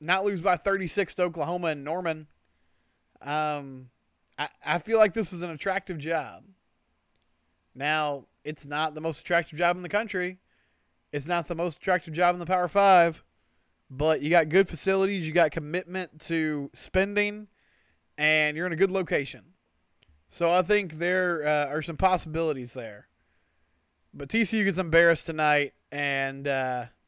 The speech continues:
we might circle back to this later on in the show. I, I just thought it was inexcusable the way they lost, and the effort has to be better. Coming up next, we'll talk some more T C U athletics, but right now let's talk about Built Bar. Built Bar is the most delicious protein bar ever. They have some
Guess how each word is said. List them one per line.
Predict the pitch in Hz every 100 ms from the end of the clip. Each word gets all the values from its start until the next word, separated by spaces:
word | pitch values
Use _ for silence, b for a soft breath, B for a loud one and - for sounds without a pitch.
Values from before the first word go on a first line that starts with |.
| _ _ _ _ _
we | 165
might | 196 175
circle | - 175 156
back | 151 151
to |
this | 151 135
later | 156 151 151
on | 143
in |
the | 135
show. | - 151 143 139 135 -
I, | 143 -
I | 165
just | 156 139
thought | 165 156
it | 143
was | 143
inexcusable | 147 120 - 151 135 139
the | 135
way | 139
they | 139 135
lost, | 135 131 127 - _ b b b b
and | 151
the | 165
effort | 165 151 135
has | 143 135
to | 139
be | 135
better. | 127 120 113 - _ _ _ -
Coming | 190 185
up | 165
next, | 175 -
we'll | 170
talk | 180 165
some | 165
more | 165
T | 160 180
C | 165
U | 170
athletics, | 147 156 156 151
but | 151
right | 147 160
now | 151
let's | 151 -
talk | 156
about | 135 117 123
Built | 180 156
Bar. | 160 156 147 b b b b -
Built | 180 202
Bar | 180 190 185
is | 165
the |
most | 175 170 139
delicious | 165 170 160 190 -
protein | - 170 156 165 160
bar | 156 147 131
ever. | 151 165 170
They | 156
have | 151 147
some | 160 143